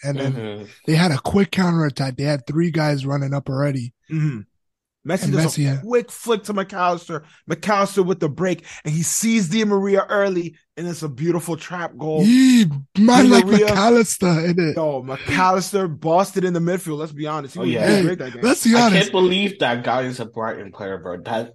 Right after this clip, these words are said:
Speaker 2: in my head, that doesn't make sense
Speaker 1: He don't
Speaker 2: to me
Speaker 1: play, he don't
Speaker 2: that
Speaker 1: play
Speaker 2: he
Speaker 1: like
Speaker 2: plays
Speaker 1: he at
Speaker 2: for
Speaker 1: Brighton,
Speaker 2: Brighton,
Speaker 1: bro.
Speaker 2: bro.
Speaker 3: <laughs>
Speaker 1: I'm telling you, bro, he's actually
Speaker 2: Bro,
Speaker 1: nice,
Speaker 2: can
Speaker 1: bro.
Speaker 2: we talk about Brighton's midfield? They have McAllister, uh, what's the kid
Speaker 1: The,
Speaker 2: from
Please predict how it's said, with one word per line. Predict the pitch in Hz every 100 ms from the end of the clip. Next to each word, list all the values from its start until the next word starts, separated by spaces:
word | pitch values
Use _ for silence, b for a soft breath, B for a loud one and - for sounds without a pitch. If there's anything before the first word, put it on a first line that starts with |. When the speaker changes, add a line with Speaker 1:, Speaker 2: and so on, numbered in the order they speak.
| -
Speaker 2:
in | 151
my | 165 156
head, | 139 170 175 139
that | 139
doesn't | 151 147 143
make | 127 127 -
sense | - 202
Speaker 1:
He |
don't | 247 240
Speaker 2:
to | 196
me | 226
Speaker 1:
play, | 220
he | 208
don't | 254
Speaker 2:
that | 247 233
Speaker 1:
play |
Speaker 2:
he | 233
Speaker 1:
like | 220
Speaker 2:
plays | -
Speaker 1:
he | 214
at | 175
Speaker 2:
for | -
Speaker 1:
Brighton, | 175 160
Speaker 2:
Brighton, | 123 160 160 165
Speaker 1:
bro. | 185 - - 233 262
Speaker 2:
bro. | 240 254 226 220 233
Speaker 3:
<laughs> | 185
Speaker 1:
I'm | 180
telling | 202 220 214
you, | 196
bro, | 160 175 196
he's | 202 196 180
actually | 151 220 220 - 175
Speaker 2:
Bro, | 147 180 202 147
Speaker 1:
nice, | 135
Speaker 2:
can | - 175
Speaker 1:
bro. |
Speaker 2:
we | 190 233
talk | - 208 226
about | 226 175 120 -
Brighton's | 139 147 143 127
midfield? | 131 147 - 156 156 151
They | 123
have | 135 131 127 123 117 _ _ _ -
McAllister, | 123 120 139 139 147 143 - 139 147 139 - _ -
uh, | 113 117 110
what's | 113 123 -
the | - 127 120 117 110 107 _ _ _ _ _
kid | - 147
Speaker 1:
The, | 165
Speaker 2:
from | 156 147 113 110 107 101 98 98